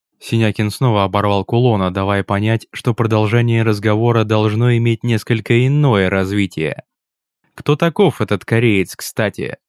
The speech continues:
Ты наводил справки?» поинтересовался он. «Да, кое-что узнал. По большому-то счету кореец никто, частник.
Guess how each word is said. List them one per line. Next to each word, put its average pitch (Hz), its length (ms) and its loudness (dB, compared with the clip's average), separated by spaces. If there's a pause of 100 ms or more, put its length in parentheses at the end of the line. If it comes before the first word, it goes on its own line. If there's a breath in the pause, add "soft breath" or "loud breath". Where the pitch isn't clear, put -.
(320)
Ты 120 100 0
наводил 113 420 2
справки?» - 640 -6 (340)
поинтересовался 104 800 -2
он. 101 260 -4 (640)
«Да, 123 440 0
кое-что 131 560 2
узнал. 131 600 0 (220 soft breath)
По 143 120 0
большому-то 151 640 0
счету 123 380 -2
кореец 127 600 0
никто, 120 640 0 (300)
частник. - 680 -4